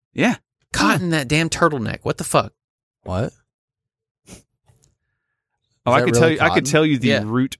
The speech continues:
Speaker 1: tweet from that. Yeah, he looks like, uh,
Speaker 3: The root
Speaker 1: H three.
Speaker 3: tweet.
Speaker 1: Doesn't he look like, uh, Ethan
Speaker 2: Ethan
Speaker 1: Klein?
Speaker 2: Klein? Yeah.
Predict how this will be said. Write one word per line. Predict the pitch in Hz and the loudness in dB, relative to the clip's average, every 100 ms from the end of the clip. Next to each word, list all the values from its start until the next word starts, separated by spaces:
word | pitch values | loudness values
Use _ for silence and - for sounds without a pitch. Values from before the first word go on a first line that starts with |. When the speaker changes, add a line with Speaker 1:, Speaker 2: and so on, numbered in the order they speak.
| - | -18
Speaker 1:
tweet | - 123 - | -10 -10 -10
from | 101 92 | -14 -12
that. | 82 - _ _ | -12 -14 _ _
Yeah, | 160 165 | 0 2
he | 165 | 2
looks | 202 233 233 | 0 0 -2
like, | 180 170 | -2 0
uh, | 151 143 123 113 | 2 4 2 0
Speaker 3:
The | 120 | -4
root | 123 | -6
Speaker 1:
H | 101 | -4
three. | 107 170 98 | -4 -4 -6
Speaker 3:
tweet. | 92 | -4
Speaker 1:
Doesn't | 131 185 | -4 -2
he | |
look | 175 | -2
like, | 143 | -2
uh, | 131 117 110 _ _ _ - | 0 0 -2 _ _ _ -12
Ethan | 131 147 | -6 -2
Speaker 2:
Ethan | 156 117 | 0 0
Speaker 1:
Klein? | 135 | 0
Speaker 2:
Klein? | 135 139 156 156 | 0 0 0 -6
Yeah. | 127 127 117 | -2 0 0